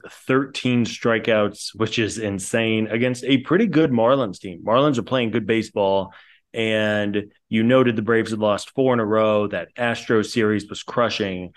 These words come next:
Now, whenever you have a, a frontline starter, and, and Strider is the epitome of a frontline starter,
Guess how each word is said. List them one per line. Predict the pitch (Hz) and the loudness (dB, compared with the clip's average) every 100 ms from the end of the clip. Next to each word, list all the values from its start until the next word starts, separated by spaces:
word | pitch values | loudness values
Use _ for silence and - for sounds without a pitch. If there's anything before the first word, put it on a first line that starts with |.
| - _ _ - | -20 _ _ -8
Now, | 98 | -2
whenever | 117 143 | 2 4
you | 160 147 | 6 6
have | 151 156 | 4 4
a, | 135 | 2
a | 101 107 | 2 -2
frontline | - 135 120 127 131 | 0 -2 0 0 0
starter, | 117 139 127 110 98 | -2 2 2 2 -2
and, | 98 95 - | -6 -10 -12
and | 98 87 | -12 -12
Strider | - 127 120 117 | -2 2 2 2
is | 110 104 | 2 0
the | 107 110 | 2 0
epitome | - 139 123 110 | 0 -2 0 0
of | 101 | -2
a | 101 101 | -2 -4
frontline | - 120 110 107 101 | -2 -2 0 -2 -2
starter, | - 113 104 101 92 | -2 0 2 0 -2